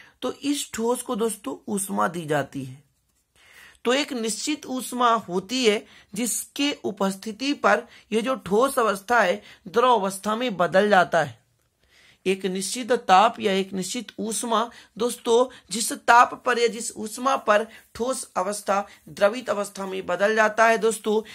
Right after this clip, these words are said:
तो वह प्रक्रिया क्या कहलाती है दोस्तों? तो वो तो गलन कहलाती है, लेकिन वह ताप,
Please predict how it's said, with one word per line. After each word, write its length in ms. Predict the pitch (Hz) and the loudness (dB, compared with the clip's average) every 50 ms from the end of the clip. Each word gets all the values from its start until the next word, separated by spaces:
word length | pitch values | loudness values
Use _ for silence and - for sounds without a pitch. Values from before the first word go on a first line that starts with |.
| - - - | -20 -12 -6
तो 60 | - 214 | 0 4
वह 160 | 233 247 247 | 4 4 4
प्रक्रिया 600 | 247 - 220 196 - - - 185 185 202 196 190 190 190 - _ _ - | 2 0 -4 -4 -4 -6 -6 -2 2 4 4 2 2 -2 -12 _ _ -2
क्या 160 | - 202 202 | 0 0 0
कहलाती 400 | 202 - 208 196 190 190 190 202 | 0 -2 -2 -2 -2 -4 -4 -6
है 60 | 214 190 | -4 -4
दोस्तों? 360 | 208 208 190 196 - 220 226 | -4 -4 -4 -6 -6 -6 -6
तो 140 | 220 - 170 | -6 -6 -6
वो 100 | 202 214 | -6 -4
तो 140 | - 247 208 | -4 -2 0
गलन 280 | 208 214 240 262 254 | 2 4 4 2 2
कहलाती 520 | 254 - 254 226 208 190 185 - - 185 170 | 0 0 2 2 2 2 0 -2 -6 -8 -8
है, 120 | 165 160 - - - - | -10 -10 -14 -16 -12 -8
लेकिन 300 | 196 196 220 220 208 196 | -8 -8 -6 -6 -4 -2
वह 200 | 196 208 214 220 | -2 0 0 -2
ताप, 640 | 220 220 - 208 208 214 208 208 - 165 147 147 | -2 0 2 4 6 6 4 2 -2 -8 -8 -8